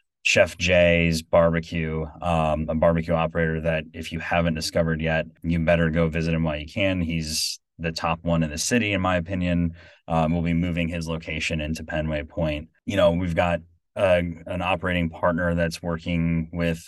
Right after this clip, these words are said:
Da Vinci to establish several concepts within this giant,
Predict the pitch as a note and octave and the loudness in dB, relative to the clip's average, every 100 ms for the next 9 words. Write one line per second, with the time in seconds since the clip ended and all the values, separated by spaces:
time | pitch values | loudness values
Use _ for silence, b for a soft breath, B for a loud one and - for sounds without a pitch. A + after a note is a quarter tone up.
0 | F2 D#2+ E2+ E2 - E2+ E2 E2 - - | -6 0 2 2 0 0 -2 -4 -8 -4
1 | F2+ E2 D#2 D#2 _ _ F#2 - F#2 E2 | 0 0 -2 -8 _ _ -6 0 2 2
2 | E2+ - - - - G#2+ F#2+ F2+ - E2+ | 2 0 -6 -8 0 2 4 2 0 -2
3 | E2 F#2+ E2 E2+ E2 E2+ D#2+ D#2+ E2+ - | -2 -4 -6 -6 0 2 2 0 0 -2
4 | - _ _ _ D#2+ D#2+ F#2 F#2 F2+ E2+ | -6 _ _ _ -8 0 2 4 4 2
5 | E2 - | 0 -8